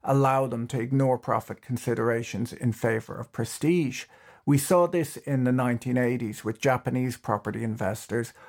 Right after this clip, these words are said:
overpaying for trophy assets around the world. Japanese investors bought the Empire State Building, for example, only to suffer losses in the long run.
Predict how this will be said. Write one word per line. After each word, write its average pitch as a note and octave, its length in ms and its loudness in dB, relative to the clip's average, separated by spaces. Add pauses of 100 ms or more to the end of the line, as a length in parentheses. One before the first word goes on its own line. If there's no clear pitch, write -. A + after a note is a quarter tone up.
(140)
overpaying B2+ 720 2
for - 160 -4
trophy A2+ 500 -2
assets G#2+ 520 -4
around A#2 340 -4
the A#2+ 80 -6
world. B2+ 540 0 (380)
Japanese D3+ 600 2
investors A2+ 520 -2
bought A2 300 -2
the - 160 -6
Empire A#2 400 2
State A#2+ 400 -4
Building, B2+ 480 0
for G#2 180 -8
example, A2 720 -4 (220)
only B2+ 400 2
to C3 140 -4
suffer A2+ 400 -2
losses A2 500 -4
in G2 140 -8
the G#2 100 -6
long C3+ 380 0
run. - 380 -8